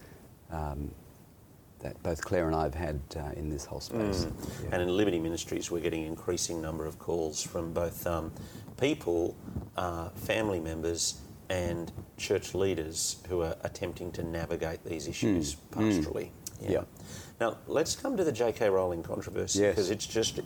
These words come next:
Speaker 2: erupted this last
Speaker 1: Yeah.
Speaker 2: week or so.
Speaker 1: Yeah.
Speaker 2: But it actually first came to light in, uh, well, well, really, J K Rowling walked into controversy in November, December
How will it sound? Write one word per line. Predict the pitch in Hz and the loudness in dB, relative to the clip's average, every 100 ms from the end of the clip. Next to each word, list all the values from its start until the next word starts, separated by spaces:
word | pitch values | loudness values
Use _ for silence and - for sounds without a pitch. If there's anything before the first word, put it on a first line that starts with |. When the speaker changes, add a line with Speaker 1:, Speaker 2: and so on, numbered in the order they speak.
| - | 2
Speaker 2:
erupted | 92 82 80 82 87 110 - - - - - | 4 4 6 6 6 4 0 -4 -4 -6 -6
this | - - | -4 0
last | 85 80 | 2 4
Speaker 1:
Yeah. | 73 | 2
Speaker 2:
week | - - | 0 0
or | - | 0
so. | 95 | 2
Speaker 1:
Yeah. | 85 82 - | 2 0 0
Speaker 2:
But | - | 2
it | - | 2
actually | 160 240 | 0 0
first | 185 - 151 170 - | -2 4 4 4 0
came | - 127 110 | -2 0 0
to | - | 0
light | 95 87 82 - - - - - | 0 0 -4 -8 -14 -20 -20 -12
in, | 101 101 104 98 98 98 - - - | -4 -2 0 -2 -2 -4 -8 -16 -2
uh, | 104 | 0
well, | 104 113 - | 2 2 0
well, | 98 | -2
really, | 90 98 85 | 2 4 4
J | 71 92 | 4 2
K | - 90 | 4 2
Rowling | 87 87 85 78 - - 92 | 4 4 2 -4 -10 -12 0
walked | 98 98 | 2 2
into | 92 - | -2 -6
controversy | - 127 127 - - - - - - - - - | -2 0 0 -2 -2 0 -2 -6 -10 -14 -18 -6
in | 98 95 | -2 0
November, | 92 101 95 | 2 2 2
December | 82 - 117 123 92 82 | 2 2 2 2 2 0